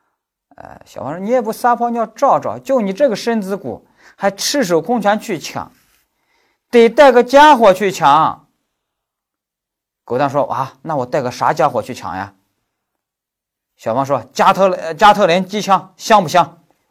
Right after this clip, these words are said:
狗蛋说：“香，好，带个加特林机枪去抢。”那这时候我们知道，狗蛋带个，一个加特林机枪去抢劫，这就属于什么啊？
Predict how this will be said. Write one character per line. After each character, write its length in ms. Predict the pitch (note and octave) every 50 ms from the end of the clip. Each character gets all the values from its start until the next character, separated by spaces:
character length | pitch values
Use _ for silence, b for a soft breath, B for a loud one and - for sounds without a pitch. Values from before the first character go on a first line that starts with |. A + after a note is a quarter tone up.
| _ _ _ _ _ _ _ _ _ _ _ _ _ _ _ _ _
狗 80 | F#2+
蛋 100 | A2 A#2
说 100 | B2 C3+ C3
：“香， 420 | - - G#3 G#3+ G3 - - - _ _ _ _ _ _ _
好， 540 | _ - D#3+ G3 G3+ - - - _ _ _ _ _ _ _ _
带 140 | - C#3 A#2+
个 200 | A#2 A2+ A2 G#2+
加 280 | _ - E3+ C#3+ D#3
特 100 | D3+ D3+
林 140 | C3 C#3 D3
机 160 | D3 D#3 D3+
枪 180 | C#3 D#3 C#3+ B2
去 80 | A#2+
抢。” 180 | G#2 - - _ _ _ _ _ _ _ _ _ _ _ _ _ _ _ _ _ _ _ _ _ _ _ _ _ _ _ _ _ _ _ _ _ _
那 160 | - A3 A#3
这 240 | G3 - - C#4 G3+
时 140 | D#3+ - B2+
候 180 | G#2 E2 _ _ _ _ _ _
我 180 | - G2+ G#2
们 120 | G#2+ A2 G2+
知 80 | A2
道， 200 | G#2+ G2 - _ _ _ _ _ _ _ _ _ _ _ _ _ _ _ _ _ _ _
狗 180 | - G3 F#3 F3+
蛋 240 | F3+ B3+ A3+ G3+ -
带 220 | C#4 A#3+ F#3 F3
个， 300 | D3+ D#3 D3+ C#3+ C#3+ C3+
一 100 | - F3
个 160 | F3 F3+ D#3
加 240 | - - A#3 G#3+ A#3
特 160 | A3+ G#3+ A#3
林 160 | F3+ F#3 A#3
机 160 | A#3 B3 A3 G3
枪 180 | G3 F#3+ F3+
去 120 | D3+ F3 C#3
抢 240 | - C3 G2+ F2+
劫， 260 | E2+ F2+ G#2 G#2+ - _ _ _ _ _ _ _ _ _ _ _ _ _ _ _ _ _ _ _ _
这 160 | - A3+ G#3
就 140 | F3 F3+ E3
属 160 | D#3+ D3 A#2
于 100 | A#2+ C#3
什 100 | C3 A#2+
么 80 | F2 G2+
啊？ 260 | A2+ G2+ D2+ -